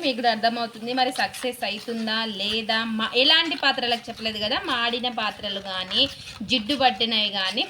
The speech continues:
పోతాయని చెప్పారు. మళ్ళీ చూద్దామని చెప్పేసి నేను కూడా చేస్తున్నాను. జిడ్డు పట్టినవి, మాడిపోయి ఉంటాయి కదా మనకి ఏవైనా, అలాంటివి ఇలా వేసుకొని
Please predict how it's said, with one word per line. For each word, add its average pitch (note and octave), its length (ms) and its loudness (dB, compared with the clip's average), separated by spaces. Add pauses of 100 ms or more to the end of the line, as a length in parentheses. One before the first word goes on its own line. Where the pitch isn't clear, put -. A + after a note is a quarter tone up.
పోతాయని B3+ 560 2
చెప్పారు. G#3+ 440 -2
మళ్ళీ A3 220 -2 (200)
చూద్దామని C4+ 540 -4
చెప్పేసి G#3+ 380 -8
నేను C4 160 -4
కూడా A3+ 140 -8
చేస్తున్నాను. A3 400 -6
జిడ్డు A3+ 340 -2
పట్టినవి, A3 440 -6 (180)
మాడిపోయి B3+ 460 -2
ఉంటాయి A3 200 -2
కదా F#3+ 180 -8
మనకి F#3 260 -10
ఏవైనా, G3 300 -6 (500)
అలాంటివి A3+ 440 0 (120)
ఇలా B3+ 200 6
వేసుకొని B3+ 420 0